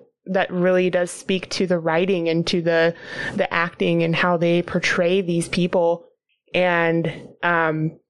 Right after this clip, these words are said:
it's just really, it's really great. Like, it just, I mean, and then there's just some,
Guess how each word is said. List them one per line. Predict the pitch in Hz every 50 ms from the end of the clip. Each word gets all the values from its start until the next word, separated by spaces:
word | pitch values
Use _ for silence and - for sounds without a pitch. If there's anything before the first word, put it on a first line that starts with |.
| _ _ - -
it's | 220 196
just | 269 247 -
really, | 202 185 208 233 247 233 214 -
it's | 190 185 -
really | 185 180 214 247 247 220 190
great. | 165 175 165 175 170 165 160 160 - -
Like, | 170 170 170 -
it | - 190 180
just, | - - 214 208 - - - - - - - - _ _ _ _ _ _ -
I | 196 202
mean, | 208 208 202 196 190 196 - -
and | 214 214
then | 233 226
there's | 233 233 226 208 -
just | 226 233 220 226
some, | - - 226 208 202 196 190 190 185 185 180